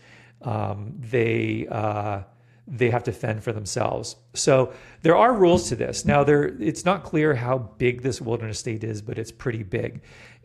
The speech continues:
And the driving force is a group of people called rangers. Now, the rangers are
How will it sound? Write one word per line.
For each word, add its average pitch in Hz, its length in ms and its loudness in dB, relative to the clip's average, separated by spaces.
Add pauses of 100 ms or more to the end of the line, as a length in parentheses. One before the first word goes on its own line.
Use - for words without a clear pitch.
And 131 340 2
the 127 80 -2
driving 147 600 2
force - 920 0
is 120 220 -4
a 117 60 -4
group 120 360 -2
of 117 120 -10
people 127 260 -8
called 110 260 -4 (100)
rangers. 107 580 -4 (1000)
Now, 120 280 4
the 120 120 0
rangers 147 580 0
are 110 680 0